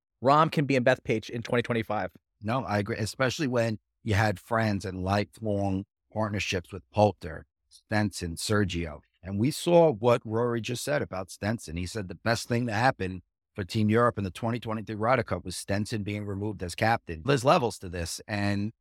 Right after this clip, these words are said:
Speaker 2: Sergio, Stenson, Poulter, they're not on the level as Rahm. Rahm's in a different stratosphere. There's only a few golfers in the world that are on his level. Rory,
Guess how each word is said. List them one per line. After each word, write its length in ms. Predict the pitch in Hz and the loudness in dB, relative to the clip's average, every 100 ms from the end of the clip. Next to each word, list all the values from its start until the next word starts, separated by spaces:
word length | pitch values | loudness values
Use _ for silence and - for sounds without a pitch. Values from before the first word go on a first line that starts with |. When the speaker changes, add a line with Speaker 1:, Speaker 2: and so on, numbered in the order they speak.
| _ | _
Speaker 2:
Sergio, 720 | - 117 117 107 113 113 113 110 | -4 0 0 -2 -2 0 0 -2
Stenson, 640 | - 101 104 - 117 98 | 0 2 2 -2 -6 -6
Poulter, 600 | 104 117 117 120 117 120 - _ - | -4 -4 -4 -2 0 -2 -6 _ -4
they're 160 | 110 127 | 0 2
not 220 | 131 123 | 2 0
on 240 | 120 123 | 2 2
the 120 | 135 110 | 2 2
level 340 | 117 113 107 | 2 2 -2
as 80 | 90 | -2
Rahm. 420 | 101 117 85 85 - _ - | -2 -2 -4 -8 -14 _ -18
Rahm's 440 | 85 101 120 131 - _ | -8 -6 -6 -8 -12 _
in 140 | 120 110 | -6 -6
a 40 | |
different 360 | 95 120 - 92 | -4 -4 -4 -4
stratosphere. 640 | - 110 117 92 - 87 | 0 4 4 2 -2 -4
There's 200 | 85 90 | -4 -4
only 260 | 104 120 123 | -4 -4 -4
a 60 | 107 | -4
few 180 | 131 | -4
golfers 400 | 110 110 107 107 | 4 4 4 -2
in 80 | 104 | -6
the 80 | 101 | -4
world 380 | 98 107 95 76 _ _ _ | -2 0 -2 -6 _ _ _
that 140 | 101 95 | -2 0
are 80 | |
on 220 | 82 101 95 | 0 0 -2
his 180 | 87 | -2
level. 360 | 95 92 85 82 | 0 0 -2 -8
Rory, 440 | 98 98 95 92 | 0 2 4 4